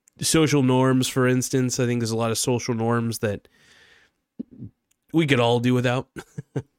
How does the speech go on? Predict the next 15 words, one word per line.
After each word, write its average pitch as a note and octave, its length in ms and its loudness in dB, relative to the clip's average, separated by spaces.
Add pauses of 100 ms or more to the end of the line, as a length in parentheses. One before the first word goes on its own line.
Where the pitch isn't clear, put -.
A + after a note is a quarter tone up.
(1200)
And, B2 300 -2
um, A#2 520 -2 (2000)
overall, B2+ 600 0 (240)
I've A#2 260 -6
just B2 200 -2
been B2 140 0
able A#2+ 260 0
to A#2 80 -2
find, A#2+ 680 -2 (200)
I've B2 100 -4
been C#3 140 2
able E3 140 2
to D3 60 0
find C3+ 380 -2
that, A2+ 200 -4